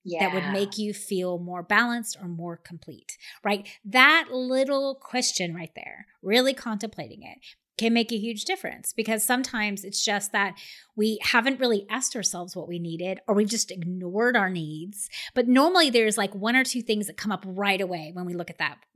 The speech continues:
Speaker 1: point. We can look at ourselves and say, "Wow, what am I missing right now? Gosh, I'm missing time in my body,"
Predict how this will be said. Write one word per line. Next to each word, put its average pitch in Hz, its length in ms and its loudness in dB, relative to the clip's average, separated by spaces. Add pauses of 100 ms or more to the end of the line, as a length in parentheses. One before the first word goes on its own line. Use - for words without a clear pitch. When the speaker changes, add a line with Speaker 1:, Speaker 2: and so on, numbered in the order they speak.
Speaker 1:
point. 165 340 -10
We 214 100 -4
can 214 160 -2
look 208 140 -2
at 202 60 0
ourselves 185 360 -4
and 185 80 -6
say, 170 240 -8
"Wow, 190 460 0 (440)
what 220 120 0
am 254 100 4
I 240 80 2
missing 185 380 -4
right 160 180 -12
now? 180 160 -18 (460)
Gosh, 185 440 -2
I'm 202 140 0
missing 208 260 -2
time 196 320 -4
in 190 80 -6
my 170 140 -6
body," 165 480 -12